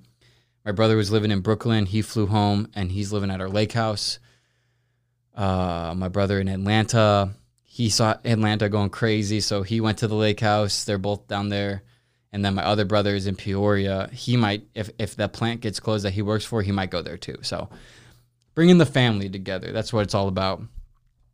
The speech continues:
<sighs> But, uh, during the quarantine, you can do a lot of things. I see a lot of people, you know, all they're doing is fucking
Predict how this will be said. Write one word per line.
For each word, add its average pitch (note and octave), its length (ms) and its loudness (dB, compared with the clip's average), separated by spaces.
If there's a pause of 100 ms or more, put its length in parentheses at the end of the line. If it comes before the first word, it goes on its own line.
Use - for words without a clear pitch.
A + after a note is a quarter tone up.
(180)
<sighs> B2 240 0 (440)
But, C#3+ 260 0 (1700)
uh, A#2 360 0 (320)
during E3 180 8
the E3 80 8
quarantine, C#3 720 4
you A#2 260 -2
can A2+ 240 0
do A2+ 160 2
a - 20 4
lot G#2+ 260 2
of G2+ 80 -4
things. G2 520 -8 (260)
I F#2+ 100 -8
see G2+ 320 -4
a G2 80 -2
lot G2+ 240 0
of G2 80 -8
people, G2+ 380 -4
you F#2+ 120 -2
know, F#2+ 240 -6 (800)
all F#2+ 140 -4
they're F#2+ 100 -2
doing F#2 300 -4
is F2+ 100 -10
fucking F#2+ 460 -4